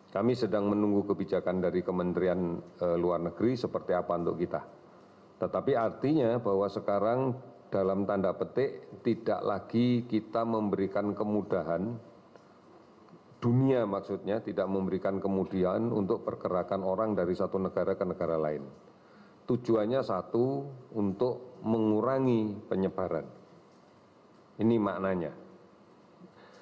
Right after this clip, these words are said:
Kemudian yang kedua, ini juga akan memberikan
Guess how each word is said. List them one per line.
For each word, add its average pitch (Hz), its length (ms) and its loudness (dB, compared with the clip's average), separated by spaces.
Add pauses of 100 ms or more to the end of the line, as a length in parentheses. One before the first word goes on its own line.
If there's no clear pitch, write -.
(360)
Kemudian 135 420 2
yang 151 80 2
kedua, 117 480 0
ini 160 160 0
juga 104 320 0
akan 120 160 0
memberikan 107 480 2